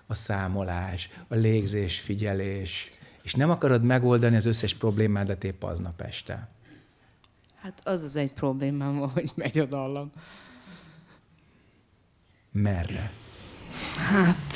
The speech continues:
Speaker 2: körbe-körbe.
Speaker 1: Jó, azt kell szépen kiegyenesíteni, alvás irányba. Tiszta föld, nyugalom.
Speaker 2: Fontos lenne megtudnom, hogy mit jelent, vagy,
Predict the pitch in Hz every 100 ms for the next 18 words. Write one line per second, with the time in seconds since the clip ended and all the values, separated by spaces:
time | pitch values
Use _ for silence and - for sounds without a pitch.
0 | - - - - - 175 147 131 131 -
1 | 139 135 143 139 - - 110 113 - 151
2 | 131 - 101 - 110 101 85 170 196 160
3 | 127 - 107 113 104 101 101 - - -
4 | 143 110 90 82 - 95 90 85 85 87
5 | - - - - 151 - 101 - - 180
6 | 160 139 170 131 98 82 85 - 123 -
7 | - - - - - - _ _ - 170
8 | 165 160 170 160 165 156 156 156 - 165
9 | 165 156 156 156 156 - 175 185 180 175
10 | - 151 151 -